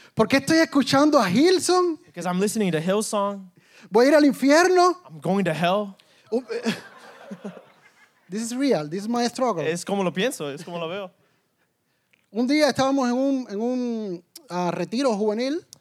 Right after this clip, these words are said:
Speaker 2: One day we were at a youth retreat.
Speaker 1: Y se paró un pastor.
Speaker 2: And a pastor stood up.
Speaker 1: Y nosotros terminábamos, cuando terminaba una buena canción como la que ustedes experimentan aquí.
Speaker 2: And just like we experiment here i-, at church, whenever a, a, a, a song was well done and it was finished,
Speaker 1: What you do?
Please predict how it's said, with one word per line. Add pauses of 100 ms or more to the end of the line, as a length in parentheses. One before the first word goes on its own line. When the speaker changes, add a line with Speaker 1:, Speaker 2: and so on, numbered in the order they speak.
(120)
Speaker 2:
One
day
we
were
at
a
youth
retreat. (600)
Speaker 1:
Y
se
paró
un
pastor. (540)
Speaker 2:
And
a
pastor
stood
up. (220)
Speaker 1:
Y
nosotros
terminábamos,
cuando
terminaba
una
buena
canción
como
la
que
ustedes
experimentan
aquí. (260)
Speaker 2:
And
just
like
we
experiment
here
i-,
at
church,
whenever
a,
a,
a,
a
song
was
well
done (100)
and
it
was
finished, (360)
Speaker 1:
What
you
do?